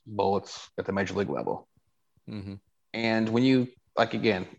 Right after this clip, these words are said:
Speaker 1: genuine, if you say, "We wanna br-, we're gonna bring guys up when they're major league ready," and then you do it in a s-, with a, where you could have saved a s-,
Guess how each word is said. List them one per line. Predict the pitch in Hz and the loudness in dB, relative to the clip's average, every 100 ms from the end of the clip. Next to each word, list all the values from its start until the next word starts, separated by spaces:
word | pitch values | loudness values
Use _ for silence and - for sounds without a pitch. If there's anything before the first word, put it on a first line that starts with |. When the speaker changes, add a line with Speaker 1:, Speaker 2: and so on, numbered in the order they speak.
| 107 | -2
Speaker 1:
genuine, | 117 110 98 95 | 2 2 2 -2
if | 101 | 0
you | 123 | 2
say, | - 110 107 | 4 4 4
"We | 101 101 117 | 2 4 6
wanna | 110 101 | 6 4
br-, | 107 107 | 2 2
we're | 110 | 4
gonna | 127 107 | 6 4
bring | 95 113 117 | 4 6 6
guys | 107 101 95 | 6 4 4
up | 98 98 | 2 0
when | 98 | -2
they're | 98 | -2
major | 98 98 101 95 | 0 2 0 -2
league | 95 | 0
ready," | 98 98 98 104 _ _ | 0 2 0 -4 _ _
and | 101 | -2
then | 101 | 0
you | 101 | 0
do | 95 196 202 | 2 2 2
it | - _ _ _ - | -2 _ _ _ -4
in | 98 | -2
a | |
s-, | 92 - | -4 -4
with | 101 92 92 | -2 0 0
a, | 90 92 - - - - _ _ _ | 0 -2 -10 -16 -18 -20 _ _ _
where | 101 | 0
you | 98 | 4
could | 110 | 4
have | 95 | 4
saved | 110 104 101 | 6 6 6
a | |
s-, | 98 - | 2 -4